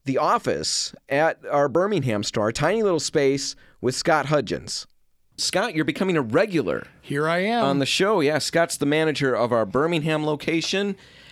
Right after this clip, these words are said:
Speaker 1: And yeah, it's Scott, I'm happy to be here again in your office. This time, we're gonna talk about doors. We're, we talked about doors the very first time you were on. We were talking
Speaker 2: Yeah.
Speaker 1: about front doors,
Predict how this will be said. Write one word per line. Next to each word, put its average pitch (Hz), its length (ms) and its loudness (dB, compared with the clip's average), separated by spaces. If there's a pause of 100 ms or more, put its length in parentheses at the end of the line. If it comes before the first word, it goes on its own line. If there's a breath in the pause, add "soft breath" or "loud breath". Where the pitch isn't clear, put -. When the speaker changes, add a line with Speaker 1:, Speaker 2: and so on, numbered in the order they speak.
(360 loud breath)
Speaker 1:
And 147 460 0
yeah, 170 280 2
it's - 180 -4
Scott, 175 300 2
I'm 117 80 -2
happy 147 280 0
to 120 60 -2
be 147 160 0
here 156 300 0
again 135 520 2
in 139 220 0
your 139 200 0
office. 135 540 0 (440 loud breath)
This 165 280 -2
time, 131 480 2
we're 160 120 0
gonna 240 120 0
talk 226 240 -2
about 233 220 0 (460)
doors. 185 500 2
We're, - 180 -2
we 143 140 -2
talked 220 260 0
about 254 220 0
doors 170 400 0
the 135 100 -4
very 170 280 0
first - 260 -2
time 139 160 0
you 127 100 0
were 120 100 2
on. 98 160 -2
We 120 100 0
were 113 80 -2
talking 131 300 -2
Speaker 2:
Yeah. 120 60 0
Speaker 1:
about 127 220 2
front 151 380 -2
doors, - 380 -4